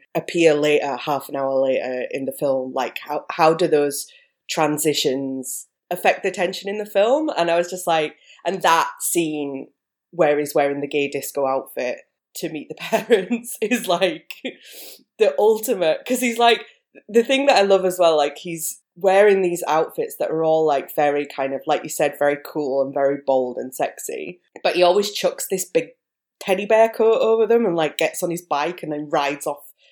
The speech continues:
across the city. It's, like, one of the big kind of recurring images of the film. So it's, like, this idea that, like, that's his disguise that he goes out into the world in, and then, like,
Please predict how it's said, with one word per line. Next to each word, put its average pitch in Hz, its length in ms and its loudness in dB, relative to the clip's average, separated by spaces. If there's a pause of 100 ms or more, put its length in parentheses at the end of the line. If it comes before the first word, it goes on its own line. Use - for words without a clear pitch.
(140)
across - 340 -2
the 277 60 -10
city. 262 500 0
It's, - 200 -4
like, 226 220 0
one 233 140 2
of 226 120 -6
the 202 140 -14
big 180 200 -2 (420)
kind 196 140 0
of 185 120 -2
recurring 175 560 0
images 170 500 -2
of 151 160 -6
the 170 100 -4
film. 180 500 -4 (460)
So 190 200 2
it's, 175 160 0
like, 180 280 4
this 180 180 -4
idea 175 540 0
that, 170 200 0
like, 151 280 -4
that's - 280 -2
his 175 200 -10
disguise 156 600 -2
that - 80 -4
he - 60 -10
goes 165 240 0
out 160 140 0
into 160 240 -10
the 151 80 -8
world 147 360 -4
in, 208 280 -4
and 170 220 -4
then, 160 160 -4
like, 147 400 -8